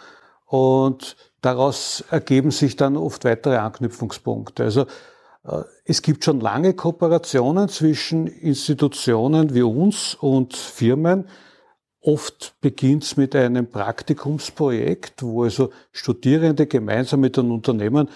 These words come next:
ein bestimmtes Problem beleuchten. Das können Studierende deswegen so gut, weil sie oft die Zielgruppe sind.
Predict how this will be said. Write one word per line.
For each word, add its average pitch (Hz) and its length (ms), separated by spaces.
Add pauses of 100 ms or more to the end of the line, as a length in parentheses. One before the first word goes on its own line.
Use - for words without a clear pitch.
(140)
ein 123 140
bestimmtes 131 560
Problem 113 560
beleuchten. 110 800 (300)
Das - 180
können 127 300
Studierende 143 640
deswegen 139 480
so - 180
gut, 135 380 (320)
weil 120 100
sie 151 140
oft 123 200
die 139 100
Zielgruppe 131 580
sind. - 400